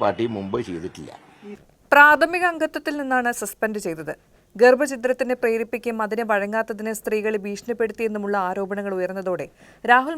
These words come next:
Speaker 2: മാങ്കൂട്ടത്തിൽ യൂത്ത് കോൺഗ്രസ് സംസ്ഥാന അധ്യക്ഷ പദവി രാജിവെച്ചൊഴിഞ്ഞിരുന്നു. പിന്നാലെയാണ് പാർട്ടിയുടെ സസ്പെൻഷൻ നടപടി. എം എൽ എ സ്ഥാനത്ത് രാഹുൽ തുടരും. രാഹുൽ എം എൽ എ സ്ഥാനത്ത്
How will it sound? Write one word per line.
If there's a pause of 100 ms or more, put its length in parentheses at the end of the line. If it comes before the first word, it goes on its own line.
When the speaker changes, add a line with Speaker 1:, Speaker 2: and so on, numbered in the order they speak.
Speaker 2:
മാങ്കൂട്ടത്തിൽ (100)
യൂത്ത്
കോൺഗ്രസ്
സംസ്ഥാന
അധ്യക്ഷ (100)
പദവി
രാജിവെച്ചൊഴിഞ്ഞിരുന്നു. (500)
പിന്നാലെയാണ് (120)
പാർട്ടിയുടെ
സസ്പെൻഷൻ
നടപടി. (500)
എം
എൽ
എ
സ്ഥാനത്ത് (100)
രാഹുൽ
തുടരും. (440)
രാഹുൽ (140)
എം
എൽ
എ
സ്ഥാനത്ത്